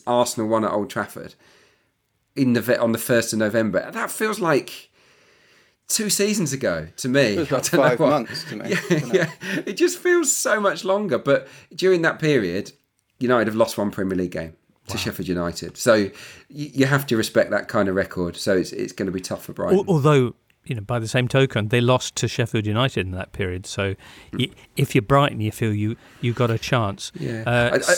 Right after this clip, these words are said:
Speaker 1: I, I, I, I did a bit of analysis on, on this game, actually, on Cavani and, and Daniel James in particular, because I think they might have to play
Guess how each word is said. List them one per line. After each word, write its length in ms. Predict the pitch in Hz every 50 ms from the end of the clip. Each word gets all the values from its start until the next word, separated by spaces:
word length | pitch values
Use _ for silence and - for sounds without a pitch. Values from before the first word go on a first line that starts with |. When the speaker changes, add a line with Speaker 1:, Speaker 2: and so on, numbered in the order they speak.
| - - -
Speaker 1:
I, 60 | 139
I, 20 |
I, 60 | 135 139 - _ _ _ - -
I 60 | 143
did 180 | 143 - 220 -
a 40 | -
bit 140 | 202 175
of 80 | 139 131
analysis 540 | 143 139 151 180 196 160 - - 135 131 -
on, 160 | 131 120 -
on 140 | - 117 117
this 160 | 113 107 -
game, 260 | - 110 98 95 95
actually, 540 | 85 - - - - 90 71 - - - - _ -
on 180 | 147 139 135
Cavani 580 | 139 - 156 - 147 151 165 170 131 107 98 98
and, 140 | 101 104 -
and 260 | 104 107 107 104 92
Daniel 300 | 123 120 123 113 110 107
James 340 | 110 127 127 127 123 110 -
in 80 | 110 104
particular, 440 | - - - 143 139 - 117 104
because 180 | 90 107 - 117
I 60 | 123
think 160 | 117 143 131
they 100 | 120 123
might 340 | 120 123 127 123 117 98 - - _ _ _ _ _ _ _ _ _ -
have 240 | - - - -
to 80 | - 117
play 540 | - - - 139 127 101 85 101 123 123